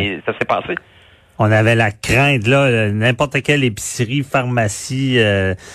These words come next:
Speaker 1: nommez-les, y a, y a, on rentre, il y a des petits, euh, des petits présentoirs. <laughs> C'est l'abondance des masques maintenant.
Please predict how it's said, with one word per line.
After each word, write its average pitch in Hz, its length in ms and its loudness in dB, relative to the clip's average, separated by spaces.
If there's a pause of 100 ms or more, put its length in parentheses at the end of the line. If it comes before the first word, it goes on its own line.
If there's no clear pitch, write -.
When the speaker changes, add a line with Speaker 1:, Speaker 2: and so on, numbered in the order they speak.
(200)
Speaker 1:
nommez-les, 127 840 4
y 110 60 2
a, 107 140 4
y 110 100 2
a, 107 160 4
on 104 200 4
rentre, 123 400 2
il 117 40 0
y - 20 4
a 110 40 4
des 101 140 0
petits, 101 380 -2
euh, 95 240 2
des 98 120 2
petits - 180 -8
présentoirs. 107 720 2 (120)
<laughs> - 800 -2
C'est 120 140 0
l'abondance 131 920 2
des 110 160 2
masques 110 400 0
maintenant. 98 420 -2